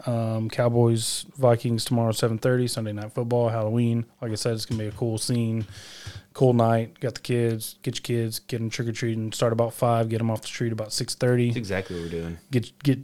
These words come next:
Speaker 1: give you time to get in the house, get whatever snacks ready, get them a couple pieces of candy, off to bed. Boom, you're in the recliner by seven thirty, listening to, who does it now?
Speaker 2: Chris Collinsworth? And
Speaker 1: Yeah. Chris, no, who does the opening,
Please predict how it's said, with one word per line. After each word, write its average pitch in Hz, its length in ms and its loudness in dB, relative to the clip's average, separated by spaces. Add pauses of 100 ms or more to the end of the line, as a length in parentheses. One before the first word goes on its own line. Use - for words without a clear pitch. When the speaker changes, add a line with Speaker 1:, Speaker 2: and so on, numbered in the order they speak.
(280)
Speaker 1:
give 123 160 4
you 117 60 4
time 120 240 4
to 113 60 2
get 117 120 4
in 117 100 4
the 117 60 2
house, 123 280 4
get 117 120 -2
whatever 117 220 2
snacks 120 400 0
ready, 123 220 2
get 117 180 -2
them 117 160 0
a - 20 -2
couple 123 300 -4
pieces 117 220 2
of - 60 -4
candy, 117 500 0 (260)
off 120 220 -6
to 120 60 -4
bed. 117 440 4 (300)
Boom, 101 320 -4 (280)
you're 113 120 -6
in 110 40 0
the 107 60 -2
recliner 107 480 -2
by 104 80 -4
seven 110 300 -4
thirty, 104 320 -6 (680)
listening 110 460 0
to, 101 220 -4 (340)
who 127 80 -4
does 107 240 0
it 104 60 -10
now? 101 260 -10 (1200)
Speaker 2:
Chris 117 180 -2
Collinsworth? 131 720 -2
And 90 140 -16
Speaker 1:
Yeah. 98 240 -6 (180)
Chris, 127 200 -6 (180)
no, 127 280 4
who 123 120 2
does 127 220 4
the 113 80 0
opening, 107 420 -4